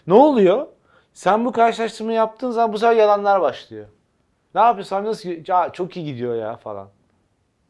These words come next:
Yani üste çıkmaya çalışıyorsun ya.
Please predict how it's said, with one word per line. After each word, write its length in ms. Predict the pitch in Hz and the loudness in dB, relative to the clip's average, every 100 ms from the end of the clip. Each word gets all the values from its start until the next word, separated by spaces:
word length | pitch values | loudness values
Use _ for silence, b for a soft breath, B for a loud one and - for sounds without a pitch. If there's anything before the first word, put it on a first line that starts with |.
| _ _ _ - | _ _ _ -8
Yani 180 | 113 - | -8 -6
üste 360 | 147 - 226 214 | -12 0 0 0
çıkmaya 340 | 214 175 165 | -4 -4 -2
çalışıyorsun 500 | - 151 - 160 247 | -2 -4 -4 -8 -8
ya. 320 | 262 143 101 | -6 -6 -6